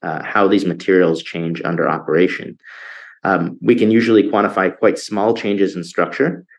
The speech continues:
um, that we can see here with, um, uh, X-ray scattering telling us about the crystalline packing within these materials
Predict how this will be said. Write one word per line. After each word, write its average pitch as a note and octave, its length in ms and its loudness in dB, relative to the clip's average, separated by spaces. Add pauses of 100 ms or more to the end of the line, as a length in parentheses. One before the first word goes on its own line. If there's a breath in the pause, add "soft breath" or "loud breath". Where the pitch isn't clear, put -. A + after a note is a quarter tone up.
(160 soft breath)
um, D#2+ 480 -8
that F#2+ 80 -2
we F#2 80 2
can F2 160 -8
see G2 200 -4
here F2+ 180 4
with, E2 280 0
um, D#2+ 380 -2
uh, D#2+ 200 -6
X-ray F#2+ 320 -2
scattering G#2 540 2
telling F2+ 240 0
us - 140 -6
about E2+ 200 -2
the - 80 -8
crystalline E2+ 720 -2
packing F2 380 -4
within E2 220 -4
these D#2+ 140 -4
materials F2 600 2